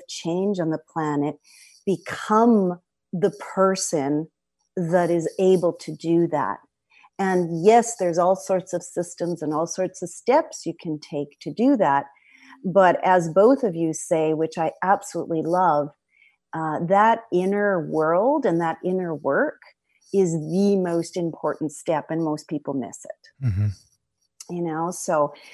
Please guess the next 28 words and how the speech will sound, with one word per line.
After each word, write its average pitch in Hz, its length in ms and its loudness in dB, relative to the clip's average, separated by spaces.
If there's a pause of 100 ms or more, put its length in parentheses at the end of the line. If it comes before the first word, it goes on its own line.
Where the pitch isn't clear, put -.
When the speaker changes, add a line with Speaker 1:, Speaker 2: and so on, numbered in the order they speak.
(140)
Speaker 1:
so 180 300 4
for 180 200 -4
me, 202 340 2
the 175 120 0
four 175 400 2
pillars 185 600 0
that 160 100 -2
I 156 100 -2
write 185 280 2
about 160 260 -2
in 160 140 -4
the 156 60 -6
book 156 360 -4 (440)
is, 180 520 2
first 254 320 0
of 190 120 -4
all, 156 240 2 (180)
how 190 200 -2
are 226 100 0
you 202 200 -2
navigating 165 920 -2
your 160 160 -4 (220)
power 170 560 -2 (420)
and 180 220 -4
really 202 360 2
understanding 175 1040 -2
that 147 160 0 (100)
all 190 520 2